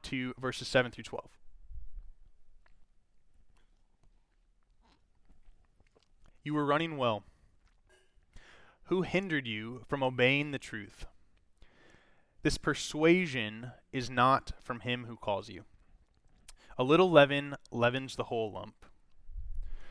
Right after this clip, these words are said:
I have confidence in the Lord. You will take no other view, and the one who is troubling you will bear the penalty, whoever he is. But if I, brothers, still preach circumcision,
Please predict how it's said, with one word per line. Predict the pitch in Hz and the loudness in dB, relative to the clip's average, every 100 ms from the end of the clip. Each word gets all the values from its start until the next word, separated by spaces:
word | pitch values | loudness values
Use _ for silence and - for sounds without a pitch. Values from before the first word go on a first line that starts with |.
| - - - | -10 -10 4
I | 127 | 4
have | 127 | 4
confidence | - 147 165 196 202 190 - - _ _ - | 4 4 4 -4 -4 -4 -8 -8 _ _ -10
in | 160 | -6
the | |
Lord. | 165 113 107 113 123 _ _ _ _ _ _ - - | -4 -4 -4 -6 -10 _ _ _ _ _ _ -18 -12
You | 139 | -8
will | 131 | -4
take | - 143 | 4 4
no | 131 127 139 | 4 0 2
other | 147 139 | 2 0
view, | 113 101 98 _ - - - - | -4 -8 -10 _ -20 -20 -20 -10
and | 135 | -6
the | 135 | -2
one | 131 151 175 | 4 4 4
who | 165 | -2
is | 151 | -4
troubling | - - 165 156 123 | 0 2 2 2 -4
you | 104 107 110 | -8 -12 -10
will | 123 | -10
bear | 113 131 | 2 4
the | 139 | 4
penalty, | - 117 104 - 101 104 _ _ - | 0 -2 -4 -8 -10 -10 _ _ -8
whoever | 131 117 110 | -2 -2 -2
he | 104 95 | -6 -6
is. | 101 - - _ _ _ _ _ _ _ - - - | -6 -12 -16 _ _ _ _ _ _ _ -20 -20 -4
But | 156 | 0
if | 147 - | 0 6
I, | 139 151 180 | 8 10 8
brothers, | 156 135 117 113 117 - - - - - | 6 2 2 -2 -6 -10 -12 -20 -20 -12
still | - 175 175 | 0 2 2
preach | - 190 156 - - | 0 -4 -4 -8 -14
circumcision, | - - 151 175 - 120 104 104 | -10 -4 -4 -4 -2 -2 -2 -10